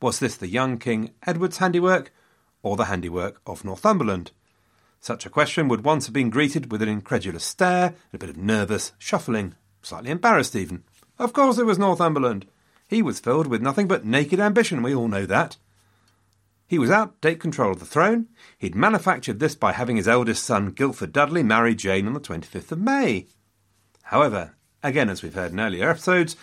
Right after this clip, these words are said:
the revisionists have been at work. Historians now start off by noting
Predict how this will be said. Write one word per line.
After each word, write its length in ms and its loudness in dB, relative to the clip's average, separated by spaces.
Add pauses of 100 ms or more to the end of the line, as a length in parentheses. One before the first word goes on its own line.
(220)
the 80 -6
revisionists 800 0
have 240 -4
been 280 -6
at 320 -12
work. 300 -4 (180)
Historians 720 2
now 140 0
start 360 -2
off 300 -4
by 140 -2
noting 440 -2